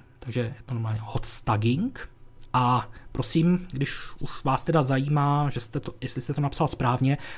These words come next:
tak Soyuz se v češtině píše nikoliv s Y, ale s J.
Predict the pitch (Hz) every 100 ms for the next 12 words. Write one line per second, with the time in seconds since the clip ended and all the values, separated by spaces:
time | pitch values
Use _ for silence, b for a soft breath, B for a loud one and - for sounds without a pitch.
0 | B 127 - - 143 139 151 - - -
1 | 120 - - 139 127 131 127 156 131 135
2 | 151 123 - - - - 139 139 135 -
3 | 120 117 - - 101 113 107